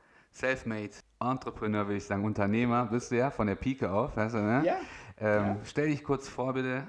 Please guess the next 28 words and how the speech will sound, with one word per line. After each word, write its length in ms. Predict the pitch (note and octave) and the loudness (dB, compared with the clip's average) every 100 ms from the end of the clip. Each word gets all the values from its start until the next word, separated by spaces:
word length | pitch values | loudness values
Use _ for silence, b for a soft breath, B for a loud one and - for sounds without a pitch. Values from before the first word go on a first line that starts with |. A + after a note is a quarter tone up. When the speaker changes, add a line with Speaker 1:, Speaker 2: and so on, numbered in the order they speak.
| - | -4
Speaker 1:
äh, 120 | A2+ | 0
damit 360 | A2+ A2 A2 - | 2 2 0 -2
die, 240 | G#2+ G#2 | -2 -2
die, 160 | G#2+ G2+ | -4 -4
die 340 | G#2 G#2 G2 | -2 -4 -6
Zuhörer 540 | - C3 A#2+ A#2 G#2 G#2 | -6 -2 0 2 2 2
auch 260 | G2+ - - B B B B | 0 -4 -18 B B B B
einen 400 | G#2 G#2 G2+ G2+ - | -2 -2 -2 -6 -10
Namen 460 | G2+ G2 A2 G#2 F#2+ | -6 -2 0 -2 -6
zum, 380 | - F#2+ F#2 F2+ - | -10 -10 -10 -12 -12
ja, 240 | G2 F2 - - | -10 -10 -14 -12
zu 120 | G#2+ | -10
der 120 | G2 | -8
Geschichte, 540 | G2 - G#2+ - G2 F#2+ - _ _ B B B B _ | -10 -10 -12 -12 -12 -14 -20 _ _ B B B B _
äh, 200 | - F#2 | -2 0
bekommen. 440 | F2 - F#2 F2+ F#2 | 0 0 0 2 0
Speaker 2:
Ja, 40 | |
okay, 140 | E2 | -2
mein 160 | E3 C#3+ | -2 -2
Name 220 | E3 D#3 | -2 -4
ist 80 | D3 | -4
Erik 240 | C3 A#2+ | -6 -6
Molkenburg, 500 | B2 B2 D#3+ D3+ D3+ | -6 -6 -6 -6 -6
also 220 | C3+ B2+ C3 | -8 -12 -12
ich 80 | |
bin 120 | C#3 C3 | -10 -8
Inhaber 440 | C3+ C3+ C3+ C3+ | -6 -8 -8 -10
von 300 | B2+ B2 A#2+ | -10 -10 -8